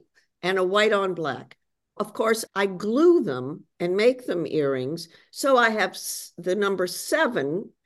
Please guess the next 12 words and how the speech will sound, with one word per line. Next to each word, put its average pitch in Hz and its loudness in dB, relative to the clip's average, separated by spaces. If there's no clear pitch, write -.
and 190 0
eleven 185 2
on 165 -4
this 226 -4
side, 117 -10
so 196 0
that 208 0
I 220 0
always 269 2
have 214 -6
some 156 -10
good 214 -2